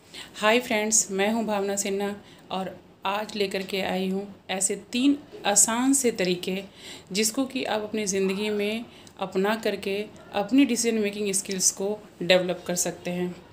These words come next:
Number one, स्टॉप नेगेटिव सेल्फ टॉक। अक्सर हम, हमारे साथ ऐसा होता है कि किसी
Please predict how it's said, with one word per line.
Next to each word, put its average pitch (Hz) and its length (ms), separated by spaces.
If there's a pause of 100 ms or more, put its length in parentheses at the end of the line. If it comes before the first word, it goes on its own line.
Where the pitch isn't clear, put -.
(500)
Number 196 260
one, 170 260 (2000)
स्टॉप 294 480 (360)
नेगेटिव 220 440
सेल्फ 196 400
टॉक। 160 200 (1000)
अक्सर 294 260
हम, 285 140 (120)
हमारे 214 340
साथ 247 260
ऐसा 202 220
होता 208 300
है 202 260
कि 226 140 (200)
किसी 285 240